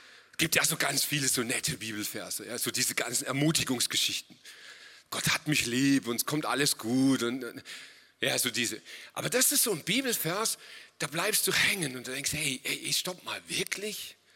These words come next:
Was, steht es da echt? Jeder soll sich unterordnen, also auch den Bullen? Und keine staatliche Macht, die nicht von Gott kommt?“ Putin?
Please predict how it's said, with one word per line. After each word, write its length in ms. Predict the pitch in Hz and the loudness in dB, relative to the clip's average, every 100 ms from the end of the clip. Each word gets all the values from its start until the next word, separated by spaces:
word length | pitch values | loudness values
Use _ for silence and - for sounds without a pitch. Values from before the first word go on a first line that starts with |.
| - - - - - - - | -20 -20 -20 -20 -20 -16 -10
Was, 120 | 165 - | -4 -2
steht 240 | - 190 | -2 -2
es 140 | 254 - | -2 -2
da 100 | 143 | -4
echt? 420 | - 226 - - - - _ _ _ - - _ _ - | -6 -6 -6 -10 -20 -20 _ _ _ -20 -20 _ _ -8
Jeder 260 | - 226 | -2 0
soll 220 | 220 151 143 | 2 0 -2
sich 160 | - | -2
unterordnen, 720 | 151 214 - 185 196 208 220 | -4 -4 -6 -6 -8 -6 -6
also 220 | 143 - - | -4 -4 -4
auch 100 | - | -6
den 180 | 107 | -8
Bullen? 420 | 104 135 233 233 - - - - - | -8 -10 -10 -12 -16 -18 -14 -14 -12
Und 380 | 120 123 110 - | -12 -12 -8 -2
keine 300 | - 202 226 | 0 0 0
staatliche 600 | - 170 196 190 180 156 | 0 0 -4 -4 -4 -4
Macht, 360 | 151 202 - 147 | -4 -6 -6 -6
die 80 | |
nicht 200 | 139 202 | -2 -2
von 160 | - 147 | -2 -4
Gott 220 | - 175 | -8 -10
kommt?“ 260 | - 247 247 _ - _ _ _ _ _ _ _ _ _ _ _ _ _ - | -12 -16 -18 _ -20 _ _ _ _ _ _ _ _ _ _ _ _ _ -6
Putin? 540 | 135 165 - 208 | -6 -4 -6 -8